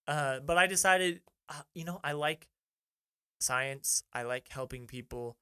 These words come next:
but helping, like, you can help people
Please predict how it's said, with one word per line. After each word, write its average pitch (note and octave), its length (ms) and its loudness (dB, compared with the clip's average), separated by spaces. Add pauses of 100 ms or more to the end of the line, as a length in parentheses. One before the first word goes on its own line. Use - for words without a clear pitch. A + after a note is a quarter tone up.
(420)
but C3 420 0 (1120)
helping, E3 460 -6 (180)
like, D#3 400 -2
you F#3+ 140 -6
can G3 140 -6
help D3+ 300 -8
people A#2+ 580 -8